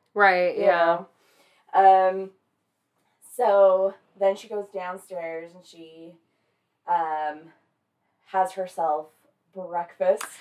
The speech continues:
Speaker 1: Right,
Speaker 2: Which,
Speaker 1: like
Speaker 2: let's talk about this breakfast. Did you see what it was?
Speaker 1: It looked like pancakes that were, like, gelatin.
Speaker 2: <laughs>
Speaker 1: Like, it looked disgusting. Yeah.
Speaker 2: Yeah, it's called the Thin Menu.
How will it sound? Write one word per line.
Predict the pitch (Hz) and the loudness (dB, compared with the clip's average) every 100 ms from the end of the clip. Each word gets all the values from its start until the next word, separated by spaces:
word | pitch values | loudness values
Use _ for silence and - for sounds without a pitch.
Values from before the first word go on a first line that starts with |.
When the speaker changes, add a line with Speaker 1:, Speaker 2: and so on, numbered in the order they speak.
| - | -18
Speaker 1:
Right, | - 208 220 220 214 214 214 208 220 | -4 4 6 8 8 6 6 6 6
Speaker 2:
Which, | 196 | 4
Speaker 1:
like | 202 202 196 185 180 - | 2 2 0 -2 -10 -4
Speaker 2:
let's | 240 240 240 | 0 0 2
talk | 254 226 | 0 0
about | 214 202 190 | 2 2 2
this | 202 202 | -4 -4
breakfast. | - 202 190 202 208 | -4 -2 0 -2 -6
Did | 208 214 | -8 -14
you | 214 | -14
see | 214 | -8
what | 202 202 | -4 -2
it | 196 | -4
was? | 180 185 190 240 | -4 -4 -4 0
Speaker 1:
It | 277 294 247 | 2 2 0
looked | 262 359 370 523 523 | -4 -4 -4 -2 -2
like | 277 - _ _ | -2 -12 _ _
pancakes | - 185 208 196 269 302 226 185 180 170 - - | -20 -8 -2 -2 -2 -6 -2 -2 -2 -6 -16 -10
that | 190 185 147 | -4 -2 -2
were, | 185 180 | -2 -4
like, | 160 143 139 - _ _ _ _ _ 156 _ | -4 -4 -6 -14 _ _ _ _ _ _ _
gelatin. | - 160 131 165 285 - 392 427 440 | -8 -4 -2 -2 -4 -2 0 0 0
Speaker 2:
<laughs> | 403 285 | -2 2
Speaker 1:
Like, | 285 269 269 | 6 6 6
it | 277 320 285 | 2 2 0
looked | 302 359 - _ | -2 -2 -6 _
disgusting. | 254 240 - 208 196 - - - 214 185 - 453 - 466 - | -12 -10 -2 -2 -2 -10 -14 -12 -10 -14 -14 -18 -16 -14 -12
Yeah. | 196 202 302 - 523 - - - - - | -2 0 0 -2 -8 -10 -18 -18 -18 -8
Speaker 2:
Yeah, | 233 196 - | -2 0 -2
it's | 208 | -8
called | - 247 240 | -10 -8 -8
the | 233 196 _ | -10 -18 _
Thin | 180 165 196 | -10 -10 -10
Menu. | 208 214 247 277 | -14 -14 -14 -14